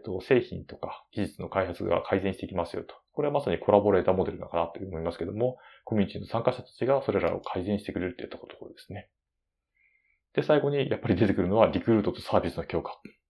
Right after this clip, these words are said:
ですね。まあ、専門知識を持っている人たちと出会えたりしますよと。その人たちを人材として、えっと、なんて言うんでしょうね。採用したりすることもあるし、パートナーシップを結んで何か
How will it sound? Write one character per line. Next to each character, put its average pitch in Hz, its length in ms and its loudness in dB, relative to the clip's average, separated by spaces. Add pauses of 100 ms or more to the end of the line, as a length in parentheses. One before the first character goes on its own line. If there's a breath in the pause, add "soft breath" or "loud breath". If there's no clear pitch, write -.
(180)
で - 80 -16
す - 80 -12
ね。 - 200 -4 (360 loud breath)
ま 95 80 -2
あ、 - 20 -4
専 104 200 2
門 101 100 2
知 101 100 -6
識 - 140 -4
を 90 60 4
持 95 80 4
っ - 20 -2
て - 80 0
い 90 40 0
る - 20 0
人 - 100 -10
た - 60 -6
ち - 60 -10
と 82 100 -2
出 95 100 6
会 98 80 10
え 90 40 4
た - 60 2
り 82 60 -2
し - 140 -8
ま 95 80 0
す - 100 -6
よ 85 100 2
と。 - 100 -8 (720 loud breath)
そ 117 60 -4
の 123 80 -2
人 120 120 0
た - 60 -6
ち 92 80 2
を 90 220 4
人 95 200 0
材 104 140 8
と 98 100 2
し - 100 -14
て、 131 360 2
え - 140 -2
っ - 40 -20
と、 - 80 -4 (400)
な 80 80 -10
ん - 20 -18
て - 60 -16
言 - 0 -
う - 20 -12
ん - 40 -12
で - 60 -20
し - 60 -20
ょ 87 40 -18
う 92 40 -14
ね。 92 140 -10 (280 soft breath)
採 101 200 8
用 98 80 8
し - 60 -2
た 110 80 8
り 92 60 6
す - 100 -2
る 90 60 2
こ 87 60 0
と - 80 -4
も 87 100 2
あ 92 40 0
る 92 80 -2
し、 131 240 0
パ 101 160 4
ー 104 40 8
ト 104 60 -4
ナ 95 80 0
ー - 20 -10
シ - 100 -6
ッ - 60 -8
プ 87 80 0
を 85 60 4
結 85 240 -6
ん 107 80 -2
で 156 300 0 (260 loud breath)
何 92 160 -2
か 82 160 4